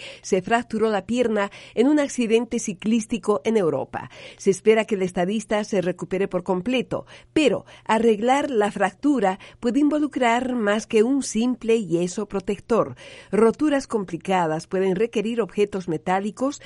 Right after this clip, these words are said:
para mantener estable el hueso. No obstante, Prashant Kumta presenta otra opción.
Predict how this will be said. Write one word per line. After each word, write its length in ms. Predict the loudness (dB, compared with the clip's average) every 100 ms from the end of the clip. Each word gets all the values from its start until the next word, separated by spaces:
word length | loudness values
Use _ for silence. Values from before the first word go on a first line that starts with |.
| -20 -6
para 160 | -2 0
mantener 460 | 0 0 -2 -2
estable 400 | -4 -4 -2 0
el 80 | 0
hueso. 420 | 6 4 4 -6 -14 -18 0
No 140 | 0
obstante, 640 | 2 2 0 2 0 -2 -6 -20 -10 0
Prashant 840 | 2 2 -2 -4 -2 -2 -4 -6
Kumta 560 | 0 0 0 -2 -4
presenta 640 | -4 -6 -2 -2 0 -4 -2
otra 260 | -4 -2
opción. 440 | -2 0 0 0